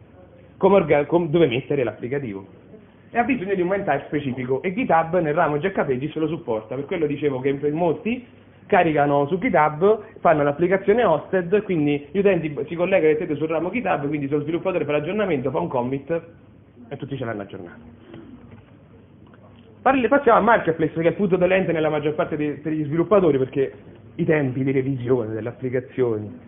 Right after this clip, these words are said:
Android oramai si è svestito, si è andato, è diventato molto veloce, quattro ore mi dicevano, tre. E I O S ci mette una settimana, se va bene.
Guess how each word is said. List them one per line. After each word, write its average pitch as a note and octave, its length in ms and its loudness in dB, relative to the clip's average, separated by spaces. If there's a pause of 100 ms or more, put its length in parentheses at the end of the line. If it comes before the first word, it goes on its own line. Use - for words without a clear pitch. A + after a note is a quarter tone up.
(100)
Android G#3 440 4
oramai D#3 260 4
si D3+ 60 0
è C3+ 40 2
svestito, C#3 560 -2
si C3 40 -6
è - 40 0
andato, D3+ 220 -2
è - 20 -4
diventato D#3 260 0
molto F3 220 0
veloce, D3+ 340 2
quattro C3 340 0
ore C3+ 140 4
mi B2 100 -4
dicevano, B2 400 -4
tre. C3 480 -10 (840)
E C#3+ 100 0
I D3 60 6
O D3+ 60 6
S D#3 260 0
ci C3+ 100 -4
mette C3+ 220 -4
una C3 140 -4
settimana, A#2+ 880 -4
se F#2+ 100 -16
va F#2 80 -14
bene. F#2+ 520 -8